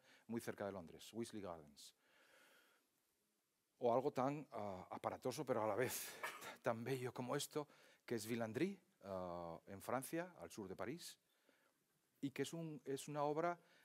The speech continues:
de un español, un extremeño, eh, de, eh, Joaquín Carballo, que iba para médico, pero se dio cuenta que con la inmensa fortuna de su mujer,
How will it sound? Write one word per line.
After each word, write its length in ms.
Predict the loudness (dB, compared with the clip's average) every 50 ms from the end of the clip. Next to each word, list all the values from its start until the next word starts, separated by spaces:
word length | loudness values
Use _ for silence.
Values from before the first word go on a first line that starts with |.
| _ _
de 560 | -8 -2 2 4 4 6 6 6 4 4 2 -2
un 180 | -4 -2 -2 -2
español, 460 | -2 -4 -4 -4 -4 -4 -8 -8 -12 -16 _ _ -16 -12
un 360 | -8 -6 -6 -4 -6 -4 -4 -4
extremeño, 580 | -4 -4 -2 -2 -2 -2 -2 -4 -6 -10 -10 -14 -18 _ _ -12
eh, 640 | -10 -8 -6 -6 -6 -8 -8 -8 -8 -8 -8 -10 -10 -12
de, 420 | -10 -6 -4 -4 -2 -2 -2 -4 -6
eh, 340 | -6 -6 -6 -6 -6 -6 -6 -6
Joaquín 260 | -8 -6 -6 -6 -4
Carballo, 520 | -4 -2 2 2 2 2 2 0 -2 -4 -8 _ _ _ _ _ _ _ -20 -20 -20 -20 -20 -20 -20 _ _ _ _ _
que 100 | 4 6
iba 180 | 6 8 8 6
para 160 | 6 6 4
médico, 400 | 6 4 4 2 2 -4 -6 -8 -10 _ _ _ _ _ _ _ _ _ _ _ -20 -20 -20 -20 -20 -20 -20 -20 _ _ _
pero 800 | 2 4 6 6 6 6 6 6 6 6 6 6 4 4 2 0 -4 -10
se 160 | -8 -2 0 2
dio 120 | 2 4
cuenta 220 | 4 4 6 6
que 100 | 4 4 2
con 100 | 0 0
la 80 | -2
inmensa 240 | -2 -2 -4 -4 -2
fortuna 300 | -2 0 2 4 6 6
de 60 | 6
su 100 | 4 4
mujer, 480 | 2 2 6 10 12 12 12 10 6 -4